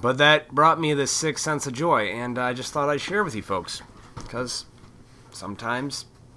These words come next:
it's shit like that I have to laugh about. It makes me happy. <laughs> Same thing happened today. I, uh, I went to Target,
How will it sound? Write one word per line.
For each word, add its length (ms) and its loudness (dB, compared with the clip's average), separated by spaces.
it's 120 -10
shit 220 -4
like 220 -4
that 260 -2
I 100 -10
have 160 -10
to 80 -8
laugh 280 -4
about. 280 -2
It 40 -8
makes 240 -10
me 80 -10
happy. 360 -10
<laughs> 1300 -12
Same 300 6
thing 160 4
happened 300 2
today. 360 4
I, 280 4
uh, 360 2
I 100 -4
went 240 0
to 80 -12
Target, 480 0